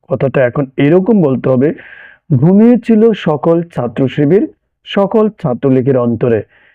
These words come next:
হ্যাঁ, প্রিয় দর্শক শ্রোতা, আপনারা এমনটি এখন কিন্তু জানছেন যে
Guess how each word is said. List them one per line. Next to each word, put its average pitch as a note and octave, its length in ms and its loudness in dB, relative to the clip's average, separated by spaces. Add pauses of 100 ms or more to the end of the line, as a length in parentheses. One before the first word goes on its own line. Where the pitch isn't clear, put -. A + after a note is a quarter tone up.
(160)
হ্যাঁ, D#3 180 0
প্রিয় C#3 240 -2
দর্শক C3+ 360 -2
শ্রোতা, D#3 440 -2 (360)
আপনারা C3+ 480 -2 (120)
এমনটি D#3 540 0
এখন D#3+ 320 0
কিন্তু C#3 220 0
জানছেন A#2 540 -4 (340)
যে G3 160 2